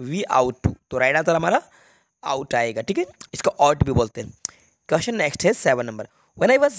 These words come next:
young, I blink space climb trees, can या could। अब सेंटेंस को जल्दी से आप इसको पहचानिए, ये हमारा सेंटेंस पास्ट में जा रहा है। When I was young मतलब कि था,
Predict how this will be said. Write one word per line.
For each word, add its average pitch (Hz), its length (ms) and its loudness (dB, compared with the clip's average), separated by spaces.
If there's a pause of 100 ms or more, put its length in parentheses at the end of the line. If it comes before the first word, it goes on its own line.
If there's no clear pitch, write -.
young, 226 240 2
I 156 180 2
blink 180 280 -2
space 220 200 2 (100)
climb 190 380 0
trees, 139 280 -4 (100)
can 202 240 -4
या 160 200 -4
could। 123 100 -6 (600)
अब - 80 2
सेंटेंस 247 280 0
को 269 80 -4
जल्दी 226 220 0
से 269 120 2
आप 240 120 4
इसको - 180 -2
पहचानिए, 185 580 -2 (600)
ये 202 120 -2
हमारा 226 220 0
सेंटेंस 214 300 0
पास्ट 139 240 0
में 196 80 -2
जा 175 80 4
रहा 147 100 4
है। 214 80 4
When 269 160 2
I 170 120 4
was 196 340 4 (200)
young 135 340 -2
मतलब 180 320 -4
कि 202 100 -4
था, 160 260 -2